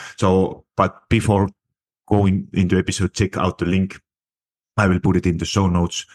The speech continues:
So there's more information. If you have any questions, uh, shoot me D M in my Instagram or email me, turo at fitmituro dot com. But, uh, now let's get into the episode. So have,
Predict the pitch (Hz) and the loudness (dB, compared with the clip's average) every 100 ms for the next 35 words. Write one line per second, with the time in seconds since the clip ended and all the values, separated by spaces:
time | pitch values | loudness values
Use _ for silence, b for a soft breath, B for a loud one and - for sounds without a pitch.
0 | B B 92 87 90 - 98 92 82 90 | B B -4 -2 -2 -2 0 0 -2 -4
1 | 90 - 90 90 95 95 87 92 87 85 | -2 -2 -4 -2 -2 0 0 0 0 0
2 | 87 - 87 80 - B 98 - 80 90 | -2 -2 -4 -4 -8 B -10 -4 -2 -4
3 | - - 101 98 87 95 87 87 82 85 | -8 -4 -2 0 0 2 2 0 2 0
4 | - 113 101 90 - 95 90 85 - 90 | 0 0 0 -4 -2 -2 -2 -6 -8 -4
5 | 85 85 85 - - 98 92 87 87 85 | -2 -2 -4 -10 -2 0 2 2 0 0
6 | 90 87 85 - _ - 87 - 90 85 | 0 0 0 -2 _ -4 -4 -2 -4 -2
7 | 82 - 80 78 80 76 - 85 73 B | -4 -2 -2 0 -2 -6 -2 -2 -4 B
8 | B B - 80 - 90 85 - 98 98 | B B -4 -4 0 0 0 -2 -2 -2
9 | - _ - 92 - 85 - 92 82 82 | -2 _ -6 -4 -2 -2 0 -2 0 -2
10 | - - - 98 95 - 90 - - _ | -2 -6 -4 -2 -2 0 -2 -2 -12 _
11 | - 80 80 156 - - 95 80 - | -8 -4 -4 -4 -10 -10 -6 -6 -8